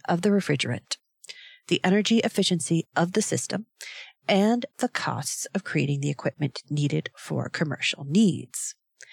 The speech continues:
Lilly and his co-author, Ravi Prashar,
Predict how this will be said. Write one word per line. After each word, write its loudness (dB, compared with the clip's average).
Lilly 4
and 0
his 2
co-author, -2
Ravi 0
Prashar, 0